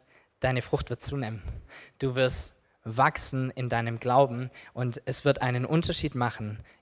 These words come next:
in deinem Leben. Es geschieht aus einem guten Interesse heraus. So, der Gärtner will das Beste für seinen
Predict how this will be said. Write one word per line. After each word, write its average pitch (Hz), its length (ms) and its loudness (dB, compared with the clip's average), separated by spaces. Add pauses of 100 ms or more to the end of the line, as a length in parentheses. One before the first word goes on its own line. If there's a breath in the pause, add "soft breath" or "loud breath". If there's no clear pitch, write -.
in 127 240 -2
deinem 107 280 -2
Leben. 107 360 -4
Es - 120 -2
geschieht 202 280 6
aus 180 120 6
einem 170 120 -2
guten 190 240 2
Interesse 156 340 2
heraus. 117 580 0 (280 loud breath)
So, - 120 -4
der 127 140 2
Gärtner 160 380 4
will 143 100 4
das 131 160 -2
Beste 135 500 2 (280 soft breath)
für - 320 -8
seinen 135 500 -2